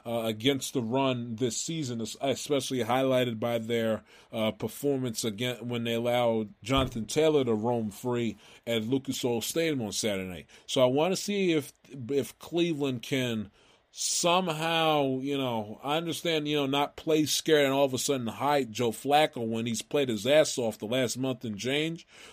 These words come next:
but will they keep an introdu-, will they keep an element of surprise of, in terms of making sure that the run game,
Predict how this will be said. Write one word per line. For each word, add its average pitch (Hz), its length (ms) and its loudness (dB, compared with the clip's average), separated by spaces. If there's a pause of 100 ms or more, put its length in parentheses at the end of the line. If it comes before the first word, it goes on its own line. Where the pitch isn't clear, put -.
(140)
but 135 360 4 (120)
will 147 200 4
they 139 240 4
keep 196 580 -2
an 151 200 -2
introdu-, 156 600 -2
will 147 220 2
they 139 340 4 (280)
keep 220 320 2
an 139 140 0
element 151 300 2
of 139 140 2
surprise 143 880 4
of, 117 500 2
in 123 220 -4
terms 143 320 -2
of 117 120 0
making 139 380 0
sure 143 240 0
that 131 200 0
the 120 100 -2
run 139 400 0
game, 120 480 -2